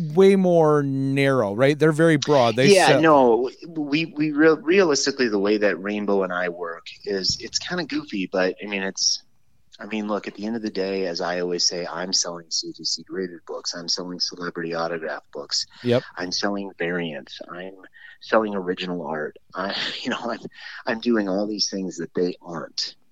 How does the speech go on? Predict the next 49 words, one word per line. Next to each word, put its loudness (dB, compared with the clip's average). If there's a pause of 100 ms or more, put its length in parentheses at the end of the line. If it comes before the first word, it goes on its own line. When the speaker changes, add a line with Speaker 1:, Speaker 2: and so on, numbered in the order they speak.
(100)
Speaker 1:
Yes. 0
Speaker 2:
And -4 (140)
by 6
the 4
same -2
token, -6 (540)
they're 0
selling -2
all -4
the -6
toys. -4
They're -2
selling -4
the -10
Pop -8 (100)
Funkos. -6
They're -2
selling -4
all -6
of -8
the -8
weekly -8
books. -4 (260)
Speaker 1:
Yeah, 6
I 8
was 4
Speaker 2:
They're, 2
Speaker 1:
just -2
Speaker 2:
you -6
Speaker 1:
gonna 4
Speaker 2:
know, 0
Speaker 1:
say 6
that 6
Speaker 2:
they're 4
Speaker 1:
they're 6
Speaker 2:
selling, 4
their, 2
their, 4 (380)
their 4
market 2
is -2
completely -6
different -6
than -14
mine. -6
But -2
what's -2
beautiful -4
about -6